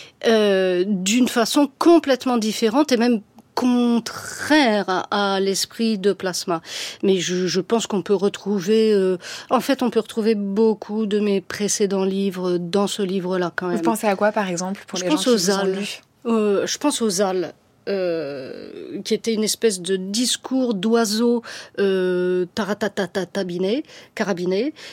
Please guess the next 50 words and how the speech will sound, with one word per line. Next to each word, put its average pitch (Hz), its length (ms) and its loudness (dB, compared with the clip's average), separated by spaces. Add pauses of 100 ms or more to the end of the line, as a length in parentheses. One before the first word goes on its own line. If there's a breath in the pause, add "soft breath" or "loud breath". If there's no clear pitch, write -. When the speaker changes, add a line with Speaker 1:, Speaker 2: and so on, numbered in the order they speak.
(180 loud breath)
Speaker 1:
et, 208 720 4
et 226 120 0
qui, - 340 -6
et 208 40 -2
qui - 160 -4
se, - 180 0 (100)
devait 247 240 2
se - 140 0
lire 240 120 -2
très, 240 140 -2
très, 226 160 -10
très, - 140 -8
très 208 180 -4
vite. 180 260 -6
Mais 185 80 -2
c'est - 160 -2
un 190 60 2
livre 208 180 2
assez 185 180 -2
peu 185 120 -8
connu, 180 420 0
hein, 180 140 -8
que, 175 280 -6 (280)
que 180 200 -2
je, 170 120 -6 (100)
que 196 140 -6
j'ai 180 140 -2
écrit, 175 360 -6
euh, 175 140 -8
il 190 80 -4
y - 20 -2
a 180 80 -2
un 175 40 0
moment. 196 360 2 (720 loud breath)
Mais 226 140 4
il 208 60 -2
y 220 100 4
a 214 40 4
les 214 180 4
Halles 220 200 4
dedans, 180 280 0
ça - 140 -2
c'est 202 180 2
évident. 196 460 4
Il 262 80 2
y 196 60 4
a, 139 140 0
il 147 100 -2
y - 20 0
a, - 40 -6